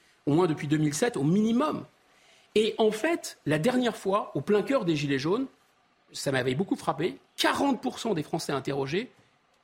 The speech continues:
soutenaient et comprenaient la violence des manifestants. Quarante pour cent. Alors, vous me direz, on n'en est plus là. Oui, vous avez raison, on n'en est plus là. Moi, je crois qu'on est beaucoup plus loin que là. Ne serait-ce que parce que c'est déjà passé, les Gilets jaunes. Et le deuxième caractéristique, c'est parce que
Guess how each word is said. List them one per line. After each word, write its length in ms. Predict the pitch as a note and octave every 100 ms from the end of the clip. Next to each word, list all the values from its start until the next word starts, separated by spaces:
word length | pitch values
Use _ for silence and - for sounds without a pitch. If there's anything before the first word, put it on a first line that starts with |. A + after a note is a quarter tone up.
| -
soutenaient 540 | - D4 C#4+ C4 C#4
et 60 | F3+
comprenaient 420 | C4 - A#3 C4
la 80 | C#3
violence 380 | F3 C#4 D4
des 60 | F#3+
manifestants. 500 | E3 D#3 E3+ - A2 _ -
Quarante 260 | B3 B3+
pour 160 | G#3+ -
cent. 200 | D3+ - _ _ _ _ - -
Alors, 240 | C#3+ C#3+ C3+
vous 120 | C#3
me 60 | D#3
direz, 160 | A3+
on 40 | F3+
n'en 100 | F3
est 60 |
plus 140 | F#3 E3
là. 280 | B2+ - - -
Oui, 100 | C4+
vous 120 | A#3+
avez 100 | A#3
raison, 220 | G3+ A#3+
on 40 |
n'en 120 | A3+ A3
est 60 |
plus 120 | G3+
là. 120 | G#3+ E3
Moi, 120 | F3+
je 60 |
crois 140 | - A3+
qu'on 120 | E3
est 80 | D#3+
beaucoup 280 | F3 A3+ G3+
plus 160 | -
loin 280 | F#3+ G3 G#3+
que 100 | E3
là. 200 | B2+ - _ _ _
Ne 80 | D3
serait-ce 240 | C#3+ G3 F#3+
que 60 |
parce 140 | D3+ -
que 100 | D3+
c'est 120 | C#3
déjà 260 | E3+ F3
passé, 340 | E3 D3 C#3 A2+ - -
les 80 | C#3+
Gilets 240 | D3 C#3+
jaunes. 160 | B2 G#2+ - - -
Et 80 | C#3
le 80 | C#3+
deuxième 320 | G3 G3+ F#3+
caractéristique, 800 | F3 D3 D#3 C#3 C3 C#4 D4+ C3 B2 - - -
c'est 120 | G3
parce 220 | G#3 -
que 300 | G#3+ F#3+ -